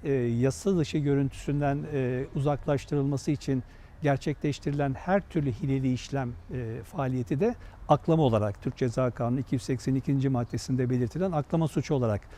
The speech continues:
e, ifade edilir. Dolayısıyla yasa dışı faaliyet varsa, yani yetmiş iki elli sekiz sayılı futbol ve diğer spor müsabakalarında tali ve şans oyunları düzenlenmesi hakkında kanuna aykırılık varsa,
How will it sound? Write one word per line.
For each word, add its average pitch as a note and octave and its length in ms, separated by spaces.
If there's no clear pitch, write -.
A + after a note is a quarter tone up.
e, A2 760
ifade B2 400
edilir. A2 280
Dolayısıyla C#3+ 560
yasa C#3+ 260
dışı G3 200
faaliyet D#3 520
varsa, D#3+ 580
yani A#2 300
yetmiş B2+ 320
iki - 160
elli B2+ 140
sekiz C3 300
sayılı B2+ 340
futbol C3+ 400
ve C3+ 120
diğer B2+ 220
spor - 300
müsabakalarında B2 1000
tali C#3 340
ve C#3+ 100
şans D3+ 360
oyunları C3 340
düzenlenmesi C3 680
hakkında C3 340
kanuna C#3 400
aykırılık C3+ 500
varsa, G3 440